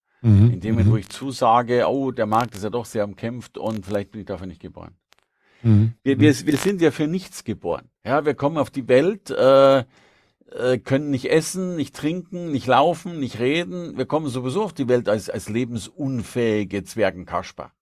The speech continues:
Speaker 2: Ja? Ähm, wir, wir können gar nichts. So,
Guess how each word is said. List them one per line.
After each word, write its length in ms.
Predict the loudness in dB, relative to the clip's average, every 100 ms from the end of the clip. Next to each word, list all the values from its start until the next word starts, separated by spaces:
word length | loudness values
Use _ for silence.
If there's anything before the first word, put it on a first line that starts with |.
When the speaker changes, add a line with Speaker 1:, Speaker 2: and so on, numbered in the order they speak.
| -8
Speaker 2:
Ja? 220 | -6 -6 _ _ -20 -18 -2
Ähm, 460 | 4 6 4 0 -6 _ _ _ _ _ _ _ _ -4
wir, 220 | 0 2
wir 100 | 2
können 300 | 2 -2 -2 _ 0
gar 260 | 2 4 2
nichts. 420 | -2 -6 -14 -12
So, 240 | 0 0